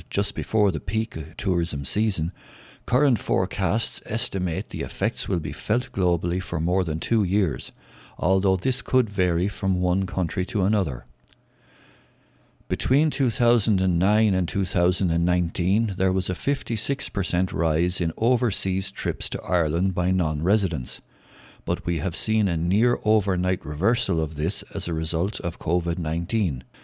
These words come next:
said Simon McAllister, valuation modelling and economics partner at E Y Ireland. While intra-E U bookings can be made on a last-minute basis,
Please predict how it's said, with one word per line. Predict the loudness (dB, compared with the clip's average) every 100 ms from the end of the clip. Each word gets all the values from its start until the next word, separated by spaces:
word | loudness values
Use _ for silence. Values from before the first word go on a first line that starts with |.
| -12
said | -4 -2 0
Simon | 0 2 2 2
McAllister, | 0 0 0 -2 -2 -4 -4 -10 _
valuation | 0 2 4 4 4 2 0 0 0
modelling | 0 0 0 0 0
and | 0
economics | -2 -2 0 2 0 0
partner | 0 0 -2 -2 -2 -4 -8 -8
at | -6 -6
E | -4
Y | -4 -4 -2 0
Ireland. | 2 2 -2 -8 -16 _ _ _ _ _ _
While | 0 2 4 2
intra-E | 2 2 2 0 0 -2
U | -2 2 2 2
bookings | -2 0 0 0 0
can | 0 0
be | 0 2
made | 2 2 0
on | 0
a | 0
last-minute | 2 2 0 -2 0 2 0
basis, | -2 -2 -2 -4 -6